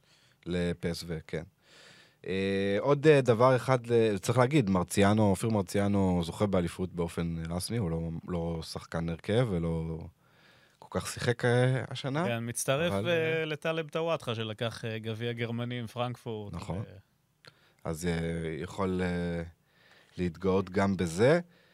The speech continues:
Speaker 1: אה, משהו מתחת לרדאר בקטנה בסיום, אה, אייקה אתונה זוכה באליפות, אה, יוון, ראשונה מאז אלפיים ושמונה עשרה.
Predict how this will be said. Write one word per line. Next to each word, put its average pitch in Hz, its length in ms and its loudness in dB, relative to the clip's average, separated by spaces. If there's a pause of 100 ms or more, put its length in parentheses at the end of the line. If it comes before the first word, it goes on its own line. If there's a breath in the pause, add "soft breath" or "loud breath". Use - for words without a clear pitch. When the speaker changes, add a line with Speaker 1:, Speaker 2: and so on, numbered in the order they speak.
(680 soft breath)
Speaker 1:
אה, 107 540 4 (1120)
משהו 127 360 2
מתחת 123 400 4
לרדאר 123 420 6
בקטנה 117 440 2
בסיום, 143 680 0
אה, 107 280 0
אייקה 127 240 4
אתונה 156 340 4
זוכה 92 320 2
באליפות, 95 1120 2
אה, 95 60 2 (760)
יוון, 120 680 0 (600)
ראשונה 95 1080 -2
מאז 92 600 -4
אלפיים 92 340 -2
ושמונה 87 460 -4
עשרה. 147 460 -2